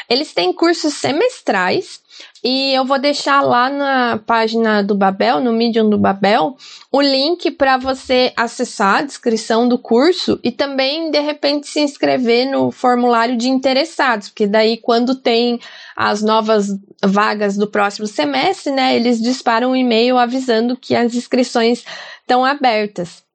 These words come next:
Eles já têm, assim, Italian um, Italian dois, Italian três. Então, pode ser bem itali-, interessante pra quem quer, de fato, né,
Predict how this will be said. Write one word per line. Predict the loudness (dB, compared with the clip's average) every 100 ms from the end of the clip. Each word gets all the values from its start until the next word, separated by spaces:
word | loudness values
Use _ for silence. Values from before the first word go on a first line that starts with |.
| -2
Eles | 0 0 -2
já | 0 -2
têm, | -2 -2 0
assim, | -2 -2 -2 0
Italian | 0 0 2 2
um, | 2 2 2
Italian | 2 2 2
dois, | 4 4 4
Italian | 2 2 2 2
três. | 0 0 0 -2 -2
Então, | -2 0 0
pode | 0 0 0
ser | 0
bem | 0 0 -2
itali-, | -2 -2 0
interessante | -2 2 0 0 0 0 0 -2
pra | -4
quem | -2 -2 -2
quer, | -2 0 0
de | -4
fato, | 0 0 0 0
né, | 0 2 0